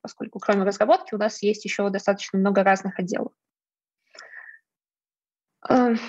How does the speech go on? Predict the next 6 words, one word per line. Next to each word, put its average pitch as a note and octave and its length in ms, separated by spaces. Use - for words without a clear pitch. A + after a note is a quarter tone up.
для A3+ 320
начала D4+ 440
давайте, A3+ 960
э, G3+ 760
порассуждаем, A#3+ 920
попробуем A3 720